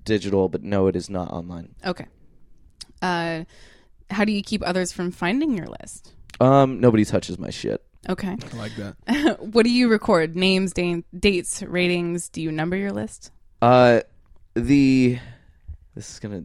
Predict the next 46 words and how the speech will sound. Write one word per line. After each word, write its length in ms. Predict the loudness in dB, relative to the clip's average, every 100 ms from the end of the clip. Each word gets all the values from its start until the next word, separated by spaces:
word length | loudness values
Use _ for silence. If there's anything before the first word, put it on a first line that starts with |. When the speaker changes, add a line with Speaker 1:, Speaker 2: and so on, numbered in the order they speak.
| -14
Speaker 1:
awful. 380 | -10 -10 -8 -10
Okay. 200 | -4 -2 -2 -4
Speaker 2:
It's 120 | 0
Speaker 1:
Uh, 60 | 6
Speaker 2:
okay. 400 | 8 8 6 2
It's 100 | 4
Speaker 1:
what, 140 | 8 8
Speaker 2:
okay. 200 | 8 0
You, 80 | 2
we're, 100 | 2
we're 200 | 2 4
an 60 |
Speaker 1:
the, 80 | 8
Speaker 2:
open 160 | 8 8
Speaker 1:
the 60 |
question, 260 | 6 6 6
Speaker 2:
forum 200 | 4 4
here. 220 | 2 0
Speaker 1:
the 60 | 4
question 360 | 6 8 8
is, 100 | 8 8
what 160 | 6
Speaker 2:
<laughs> 0 |
Speaker 1:
do 160 | 6 6
I 300 | 6 2 -4 0
write, 400 | 4 4 2 2
or 340 | 4 4 0
what 140 | 0 4
do 60 |
Speaker 2:
Uh, 40 | 4
Speaker 1:
I? 40 |
Speaker 2:
yeah. 160 | 4 2
What 160 | 2
do 80 | 2
you 80 | 2
record? 420 | 0 4 4 4
The, 140 | 2 2
uh, 160 | 2
names, 420 | 2 0 0 0
dates, 440 | -2 -4 -4 -10 -12
ratings, 460 | -8 -6 -8 -10 -2
or 120 | 6
Speaker 1:
Oh, 140 | 8 8
okay. 260 | 8 4
Speaker 2:
numbers, 100 | 4
Speaker 1:
Um, 300 | 6 8 6